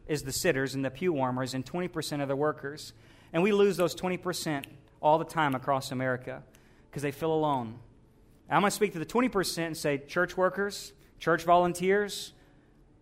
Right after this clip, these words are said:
it's not about you. You can't do this in your own strength or your own ability. You have to do it in the strength of God. Take care of yourself physically. Receive from the Word. Get in your prayer closet. Know the intimacy of the Holy Spirit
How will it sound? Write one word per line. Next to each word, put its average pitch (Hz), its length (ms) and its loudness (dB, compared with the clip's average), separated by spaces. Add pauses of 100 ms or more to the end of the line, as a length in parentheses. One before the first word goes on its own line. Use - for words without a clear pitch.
it's - 100 -8
not 143 140 2
about 156 280 4
you. 139 300 -2 (640)
You 165 100 0
can't 180 280 -2
do 165 100 4
this 165 180 2
in 165 80 -2
your 156 140 2
own 151 140 2
strength 180 440 -2
or 156 80 0
your 147 140 0
own 143 80 0
ability. 165 500 2 (140)
You 139 80 2
have 143 80 0
to 143 80 -4
do 143 160 0
it 151 60 2
in 143 40 2
the 131 80 -2
strength 151 380 -4
of 135 100 -12
God. 123 320 -2 (880)
Take 147 140 -2
care 165 180 6
of 165 60 6
yourself 160 380 2
physically. 147 580 0 (220)
Receive 170 520 0
from 170 140 0
the 165 120 4
Word. 156 500 4
Get 151 100 4
in 170 140 2
your 170 100 2
prayer 180 320 4
closet. 143 400 0
Know 156 140 4
the 147 100 2
intimacy 170 720 0
of 139 80 0
the 139 80 2
Holy 156 240 2
Spirit 151 480 -2